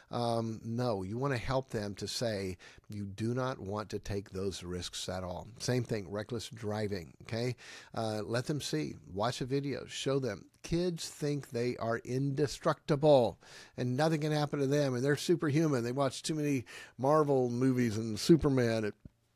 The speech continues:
that's what they think about themselves, and they're not. They're not.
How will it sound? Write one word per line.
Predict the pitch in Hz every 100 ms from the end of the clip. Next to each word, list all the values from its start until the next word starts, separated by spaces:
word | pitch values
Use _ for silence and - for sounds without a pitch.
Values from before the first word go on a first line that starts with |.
| _ _ -
that's | 165 175
what | 151
they | 170
think | 151 170
about | 147 110 -
themselves, | 107 - 107 101
and | 131
they're | 147 175
not. | 185 226 - - _ -
They're | 117 131 131
not. | 139 139